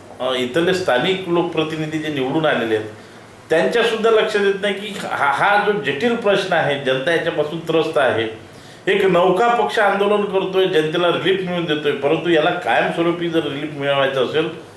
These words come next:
तर आपल्याला त्या सभागृहात बोलावं लागेल, भांडावं लागेल, त्या अधिकाऱ्याला पनिशमेंट द्यायला पाहिजे, जेणेकरून पुढच्या वेळेस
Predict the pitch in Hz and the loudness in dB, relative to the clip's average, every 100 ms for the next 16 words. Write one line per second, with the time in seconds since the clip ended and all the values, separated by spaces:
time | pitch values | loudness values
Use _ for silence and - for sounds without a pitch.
0 | - - - - 196 180 185 196 202 202 | -20 -20 -20 0 2 4 2 4 4 2
1 | - - - - - 175 160 170 190 190 | 0 -10 -18 -10 -2 0 2 2 2 4
2 | 190 185 160 170 175 165 151 165 143 113 | 2 4 2 4 4 2 2 -2 0 0
3 | 156 165 156 147 147 - 147 123 120 139 | 2 4 2 2 -2 0 2 2 0 0
4 | 151 160 165 160 156 156 156 151 117 120 | 2 2 2 2 0 -2 -2 -2 0 0
5 | 156 156 143 143 120 135 175 175 202 190 | 0 0 0 -2 -2 0 0 0 0 0
6 | - 147 - 202 214 226 - | -4 -6 0 2 4 2 -2